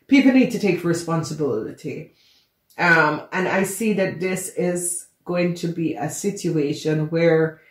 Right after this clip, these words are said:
um, people need to take responsibility for themselves. Ladies and gentlemen, I was blown away. Are you seeing this, ladies and gentlemen?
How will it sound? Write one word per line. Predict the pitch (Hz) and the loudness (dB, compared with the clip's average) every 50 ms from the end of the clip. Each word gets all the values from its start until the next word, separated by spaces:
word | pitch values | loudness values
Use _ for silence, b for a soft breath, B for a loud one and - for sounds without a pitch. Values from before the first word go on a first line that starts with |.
| b b b b _ _ _ _ - | b b b b _ _ _ _ -8
um, | 165 175 170 160 165 165 165 160 160 | -4 -2 0 0 0 0 -2 -2 -4
people | - - 233 214 214 214 | -4 -4 -2 0 4 4
need | 202 202 196 196 190 180 - | 4 6 4 2 2 -2 -4
to | - 185 - | -8 -8 -6
take | - 185 170 165 160 - - - | -2 -2 0 0 -2 -4 -8 -8
responsibility | 143 156 170 165 - - 185 180 180 170 - 165 165 175 160 160 160 - 156 | -4 -4 -4 -4 -4 -2 -2 0 0 -2 -4 -4 -2 0 0 0 -2 -6 -8
for | - - 160 | -4 -4 -2
themselves. | 156 156 156 160 - - - 143 135 - - B B B B B B | 0 0 0 -2 -2 0 0 2 2 2 0 B B B B B B
Ladies | 240 269 320 330 370 - - | 4 6 6 8 6 6 6
and | 277 254 | 4 6
gentlemen, | 240 233 226 214 170 196 202 190 180 - | 6 6 4 4 4 2 2 2 2 2
I | - 247 311 | 2 2 4
was | 339 339 202 - - | 4 4 2 2 2
blown | 196 196 202 208 214 208 208 | 6 8 8 8 8 6 4
away. | - 170 156 165 170 165 156 147 143 - - | 0 -2 0 2 2 4 4 4 2 2 2
Are | 202 233 247 269 285 | 2 4 4 6 6
you | 269 240 240 240 240 | 6 6 6 4 2
seeing | 233 - - - 233 240 262 262 240 202 | 2 0 -4 -2 2 4 4 4 4 4
this, | 170 165 160 160 160 - - 156 | 4 4 2 2 0 -2 -4 0
ladies | 160 160 160 160 160 160 160 - | 2 2 2 2 2 -2 -2 -2
and | 156 156 | -2 0
gentlemen? | 151 165 160 160 160 156 - 160 160 160 165 165 170 B | 2 2 2 2 0 -2 -4 -4 -2 0 0 -2 -2 B